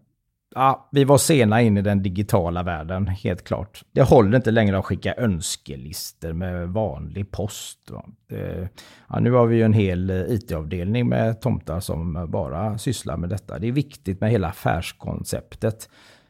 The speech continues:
Och, eh, det är ju, eh, det är ju en av mina bästa nissar, businessen, som sköter det här med affärsutvecklingen.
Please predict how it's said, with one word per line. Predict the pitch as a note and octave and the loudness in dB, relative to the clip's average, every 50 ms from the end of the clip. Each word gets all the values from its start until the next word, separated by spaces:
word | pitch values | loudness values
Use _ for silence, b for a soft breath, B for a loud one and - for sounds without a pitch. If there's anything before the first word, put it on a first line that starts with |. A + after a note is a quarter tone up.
| b b _ | b b _
Och, | - B2+ G2+ G2 - _ _ - | -8 -8 -8 -8 -8 _ _ -2
eh, | G#2 G2 G2 F#2+ G2 G2 F#2 F#2+ G2 G#2 - | 0 0 0 0 0 0 0 0 -2 -2 -4
det | - - A2+ A#2 | -6 -8 -6 -4
är | A#2 A2 G2 | -2 -2 -2
ju, | F2+ F2 F#2 F#2 F#2 F#2 F#2 F#2+ F#2+ F#2+ | -2 -4 -4 -4 -4 -4 -2 -2 -2 -2
eh, | F#2 F#2 | -4 -4
det | G2+ A2 C#3 - | -6 -6 -6 -4
är | A#2 | -2
ju | A2 | -2
en | G#2+ A2 F#2+ F2+ | 0 0 0 -2
av | F2 F2+ F#2+ G2 | -2 -4 -6 -6
mina | F2+ F#2 F2+ F2+ F#2 F2 F2 F2+ - - _ | -6 -4 -4 -2 -2 -2 -4 -6 -8 -10 _
bästa | C#3+ A#2 A2+ A2 - - - - F2 | -6 -4 -4 -4 -4 -4 -6 -4 -2
nissar, | F2+ G#2 A2 - - - - F2 F#2+ G2+ F#2 E2+ F#2 - | -2 -2 -2 -4 -8 -6 -4 -2 -2 -2 -2 -4 -6 -8
businessen, | - - - G#2 G#2+ C3 A#2+ - - - - F#2 F2 F2 - - - B2 C3 A#2 G2+ G2 - | -12 -12 -10 -4 -2 -2 -2 -2 -2 -2 -2 -2 -2 -2 -4 0 2 4 4 4 2 0 -2
som | - - A2 G#2+ G#2 G2+ | -4 -2 -2 -2 0 0
sköter | - - - - - | -2 -2 -2 -2 -4
det | F2+ F#2+ | -4 -2
här | E2+ D2+ | -2 -2
med | D2 D#2+ E2+ | -4 -4 -6
affärsutvecklingen. | F2 - G2 F2+ - - - - D2+ - - - - - - | -4 -6 -6 -6 -6 -10 -14 -12 -14 -14 -14 -18 -20 -20 -20